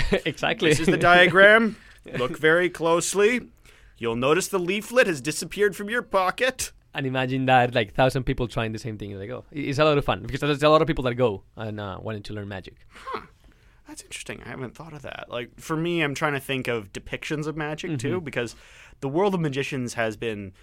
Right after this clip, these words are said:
Speaker 2: kind of reflected on a little bit, but there's definitely an insularity to it 'cause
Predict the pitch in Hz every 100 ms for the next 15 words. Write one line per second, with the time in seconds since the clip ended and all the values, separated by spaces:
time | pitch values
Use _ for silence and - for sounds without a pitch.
0 | _ _ - 117 127 123 127 131 175 190
1 | 190 196 208 - 123 120 - 139 143 147
2 | 127 117 110 101 98 131 117 87 - 92
3 | 87 104